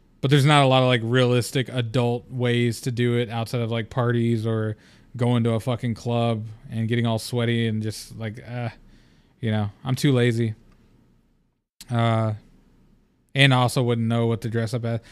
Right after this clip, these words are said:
Everybody would be dressed up as, like, typical things, and I would pick, like, fucking,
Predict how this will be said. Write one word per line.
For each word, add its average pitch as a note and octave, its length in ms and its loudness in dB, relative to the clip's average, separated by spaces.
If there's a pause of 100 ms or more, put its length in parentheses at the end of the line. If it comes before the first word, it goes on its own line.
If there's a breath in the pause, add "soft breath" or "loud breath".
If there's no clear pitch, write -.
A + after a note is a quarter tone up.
(180 loud breath)
Everybody C3 360 4
would A#2+ 120 2
be A#2+ 100 2
dressed A#2+ 260 2
up A#2+ 100 -2
as, A#2 100 -2
like, A#2 140 -4
typical A#2 320 -2
things, A#2 340 -2
and A2+ 100 -4
I A2 80 0
would G#2+ 140 -2
pick, A2+ 240 -6
like, G#2+ 540 -4 (1160 soft breath)
fucking, G2 640 -4